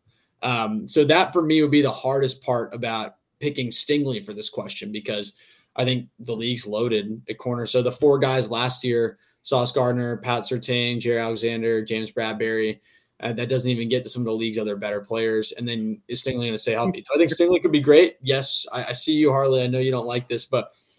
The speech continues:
it would be hard for me to envision. It, it's hard for me to pick him in this group because it's not a great safety league right now.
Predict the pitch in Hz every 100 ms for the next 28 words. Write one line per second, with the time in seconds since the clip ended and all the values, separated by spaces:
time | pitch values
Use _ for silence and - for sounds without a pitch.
0 | - - 156 175 139 170 185 - 156 143
1 | 135 127 139 147 135 123 113 - _ _
2 | _ _ _ _ _ 165 131 175 - 208
3 | 185 196 151 - 190 190 175 160 147 120
4 | 127 175 196 - 147 - 226 277 170 143
5 | 131 - _ _ _ _ _ - _ _
6 | _ _ _ _ _ _ _ _ _ _
7 | _ _ _ _ _ _ 120 135 117 131
8 | 123 117 - 117 - 113 104 101 - -
9 | - 76 -